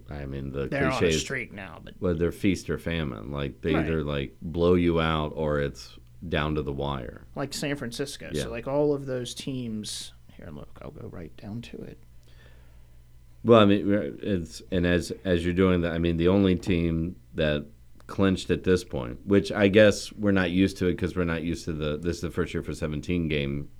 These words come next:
Speaker 1: season, but
Speaker 2: Right.
Speaker 1: usually when you're, like, thirteen and three, you've clinched something. So
Speaker 2: Weeks ago.
Speaker 1: Yeah.
Speaker 2: Yeah.
Speaker 1: So,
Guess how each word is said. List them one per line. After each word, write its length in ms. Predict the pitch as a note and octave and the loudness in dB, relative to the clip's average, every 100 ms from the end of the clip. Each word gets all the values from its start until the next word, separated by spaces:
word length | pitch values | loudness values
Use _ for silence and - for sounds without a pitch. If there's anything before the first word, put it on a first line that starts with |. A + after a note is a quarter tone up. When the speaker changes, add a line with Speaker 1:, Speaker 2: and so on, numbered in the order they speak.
| - | -16
Speaker 1:
season, 400 | - D#2+ D2 D2 | -6 -4 -4 -4
but 180 | D#2 D2+ | -2 0
Speaker 2:
Right. 300 | E3+ C3 A2+ - | 0 0 -4 -2
Speaker 1:
usually 380 | G#2+ A#2+ G2 G2+ | 6 6 8 6
when 220 | F#2+ F2+ | 6 4
you're, 160 | E2+ E2 | 2 2
like, 240 | D2+ D#2 | 0 -2
thirteen 460 | - F2+ - F#2+ E2 | 0 0 0 -2 0
and 180 | D#2 D2 | -2 2
three, 280 | D3 D3 F#2 | 6 6 6
you've 340 | F2 F#2+ E2 | 6 2 2
clinched 440 | - G#2 G#2+ - - | -4 0 0 -2 -6
something. 560 | D2+ A#1+ - - - - | -8 -8 -12 -14 -14 -6
So 540 | - D#2+ D2 C#2+ C2+ - - D#3+ | 0 2 2 -2 -4 -12 -4 4
Speaker 2:
Weeks 460 | E3 G#3+ A3 - | 8 6 4 0
ago. 340 | D#3 C3+ A#2 - | 2 2 -4 -2
Speaker 1:
Yeah. 300 | F2+ E2 B1 - - | 2 2 0 -8 -4
Speaker 2:
Yeah. 200 | G#3 A2+ - - | -2 -2 -6 -14
Speaker 1:
So, 520 | - - - D#3+ D2+ | 4 6 6 4 -2